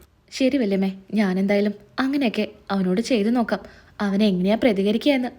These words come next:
എനിക്കറിയില്ല. ഒന്നും പ്രതികരിക്കില്ല. മോളെ സ്നേഹിക്കുന്ന ഒരു ദിവസം വരും, മോൾ അതിനു വേണ്ടി കാത്തിരിക്കണം.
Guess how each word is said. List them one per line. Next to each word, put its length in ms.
എനിക്കറിയില്ല. 540
ഒന്നും 400
പ്രതികരിക്കില്ല. 560
മോളെ 260
സ്നേഹിക്കുന്ന 500
ഒരു 60
ദിവസം 320
വരും, 200
മോൾ 200
അതിനു 240
വേണ്ടി 200
കാത്തിരിക്കണം. 600